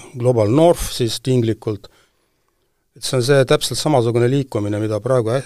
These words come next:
hästi meisterlikult on hakanud ära kasutama Vladimir Putin, kes on ka selle, ma ei tea, maailma rõhutud rahvaste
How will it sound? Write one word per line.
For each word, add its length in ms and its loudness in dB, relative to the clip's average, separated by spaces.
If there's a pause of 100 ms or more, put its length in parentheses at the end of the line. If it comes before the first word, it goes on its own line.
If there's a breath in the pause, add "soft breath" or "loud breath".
hästi 360 -2
meisterlikult 640 -2
on 160 -2
hakanud 280 -8
ära 200 2
kasutama 800 -4 (840)
Vladimir 440 2
Putin, 500 0
kes 220 -2
on 80 0
ka 160 4
selle, 320 -2
ma 80 -4
ei 80 -8
tea, 100 -2 (220)
maailma 340 0
rõhutud 460 0
rahvaste 520 -2